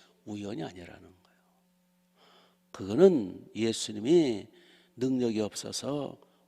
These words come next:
어쩔 수 없이 십자가 죽으시는 것도 아니고 실패도 아니고 그거는 기록된 대로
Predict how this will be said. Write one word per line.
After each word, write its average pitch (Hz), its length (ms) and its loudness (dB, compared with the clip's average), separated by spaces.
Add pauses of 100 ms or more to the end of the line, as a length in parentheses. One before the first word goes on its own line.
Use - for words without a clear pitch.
어쩔 - 520 2
수 - 160 0
없이 120 120 -4
십자가 - 440 -2
죽으시는 101 420 -12
것도 95 240 -14
아니고 113 680 -10 (100)
실패도 - 540 -12
아니고 107 680 0 (560)
그거는 120 380 -4
기록된 147 600 -2
대로 92 300 -12